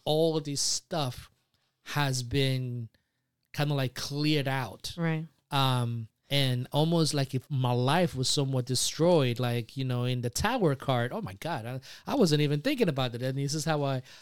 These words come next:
Speaker 1: kinda put it together. So in
Speaker 2: Mm-hmm.
Speaker 1: the tarot card, the tower, right?
Speaker 2: Mm-hmm.
Speaker 1: That it was like everything is being destroyed. It's
Speaker 2: Mm-hmm.
Speaker 1: almost like you purposely, you are co-, subconsciously destroyed
Speaker 2: Mm-hmm.
Speaker 1: everything that was your life to
Speaker 2: To make
Speaker 1: clear it
Speaker 2: way
Speaker 1: out,
Speaker 2: for,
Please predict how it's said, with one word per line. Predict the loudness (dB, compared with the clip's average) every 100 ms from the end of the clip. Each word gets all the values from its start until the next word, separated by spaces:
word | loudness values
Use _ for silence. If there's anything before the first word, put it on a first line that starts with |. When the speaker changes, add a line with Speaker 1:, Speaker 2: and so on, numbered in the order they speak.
| -20 _ -6
Speaker 1:
kinda | -4 -4
put | -2 -4
it | -2
together. | 0 0 0 0
So | 0
in |
Speaker 2:
Mm-hmm. | 2
Speaker 1:
the | 0
tarot | 2 2 2 0
card, | 0 0 0
the | -4
tower, | -4 -2 0 0 -2 -4 -18 -20 _ _ _ _ -2
right? | 2 2
Speaker 2:
Mm-hmm. | 2 -2
Speaker 1:
That | 0 0
it | 0
was | -2
like | -2 -2
everything | -2 -2 -2
is | -4 -2
being | -2 -2
destroyed. | 0 0 2 2 4 2 2
It's | 0
Speaker 2:
Mm-hmm. | 0
Speaker 1:
almost | 0 -2
like | -4 -6
you | -6 0
purposely, | 0 0 -4 -4 -6
you | -2 0 2
are | 0
co-, | -2 -6 -8
subconsciously | -4 -4 -2 0 2 2 0 0 -2
destroyed | -2 -2 -2 -4 -2 0 0 0 -4 -10 -20 _ -8
Speaker 2:
Mm-hmm. | -2 2
Speaker 1:
everything | 2 2 0 0
that | -2
was | 0 0 0
your | -2 -2
life | -2 -4 -8 -14 _ _ _ -8
to | -8
Speaker 2:
To | -6 -2
make | 2
Speaker 1:
clear | 4 6 6 6 4 4
it |
Speaker 2:
way | 2 2
Speaker 1:
out, | 0 -2
Speaker 2:
for, | -4 -8